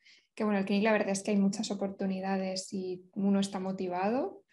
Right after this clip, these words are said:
que no es obligatorio, no es que nadie te presione ni te obligue, ni te lo requieran desde los tutores ni nada parecido, pero sí que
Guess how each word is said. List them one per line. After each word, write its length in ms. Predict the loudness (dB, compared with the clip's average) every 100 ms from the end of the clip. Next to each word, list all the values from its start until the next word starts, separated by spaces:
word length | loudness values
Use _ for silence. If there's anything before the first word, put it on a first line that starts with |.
| _ _
que 100 | 0
no 80 | 2
es 100 | 4
obligatorio, 760 | 2 2 0 -2 0 2 2
no 80 | 0
es 120 | -2
que 100 | -6
nadie 280 | -8 -6 -6
te 120 | -6
presione 640 | -8 -10 -6 -4 -2 -4 -4
ni 160 | -4
te 100 | -4
obligue, 680 | -2 2 2 2 0 -2 -10 -20 _ _ _ _
ni 220 | 0 0
te 100 | -2
lo 80 | -2
requieran 420 | -4 -4 -4 -2
desde 200 | -4 -4
los 200 | -4 -4
tutores 520 | -8 -4 -2 0 -2 -4
ni 80 |
nada 220 | -6 -8 -6
parecido, 560 | -8 -8 -2 0 0
pero 100 | -2
sí 200 | -6 -8
que 340 | -6 -4 -4